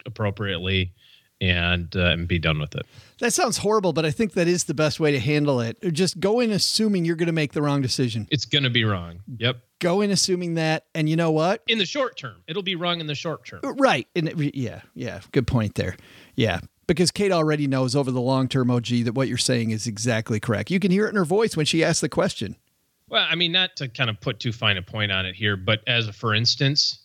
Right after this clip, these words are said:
Speaker 1: over the last five years, G E stock is down about five percent. She knows this, right? Also, over the last five years, the S and P five hundred is up eighty-two percent. So, you know, you can make the wrong choice in a short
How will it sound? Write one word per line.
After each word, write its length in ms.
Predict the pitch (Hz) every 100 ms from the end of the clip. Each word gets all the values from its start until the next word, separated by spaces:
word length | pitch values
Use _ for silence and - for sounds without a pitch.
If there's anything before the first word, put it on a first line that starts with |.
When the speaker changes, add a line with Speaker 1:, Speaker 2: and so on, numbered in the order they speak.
| -
Speaker 1:
over 260 | 135 120
the 60 | 107
last 320 | 104 117 120
five 260 | 131 110 104
years, 300 | 110 104 -
G 160 | -
E 160 | 120 110
stock 380 | 104 113 101 101
is 100 | 87
down 240 | 98 101
about 220 | 95 92
five 320 | - 95 95 -
percent. 420 | 95 - 104 113 - _
She 220 | - 110
knows 260 | 95 87 85
this, 360 | 98 110 - - _ _ _ -
right? 240 | 101 107 120 _ _ _ _ _ _ -
Also, 460 | 131 127 - 123 113
over 180 | 120 110
the 80 |
last 260 | 107 107 -
five 240 | 110 101
years, 380 | 101 98 95 -
the 160 | 117 107
S 140 | 101
and 80 | 101
P 100 | 117
five 240 | 98 95 95
hundred 240 | 98 90
is 160 | 87 92
up 180 | 87 -
eighty-two 420 | 95 90 80 87
percent. 380 | 82 78 73 - _ _ _ _ _ _
So, 400 | - 113 92 80 - _ -
you 120 | 101
know, 220 | 76 73 - _ _ _ _ -
you 180 | 135 139
can 100 | 131
make 220 | 131 -
the 100 | 110
wrong 240 | 107 104
choice 320 | 104 113 104 -
in 100 | 90
a 60 |
short 360 | 90 107 92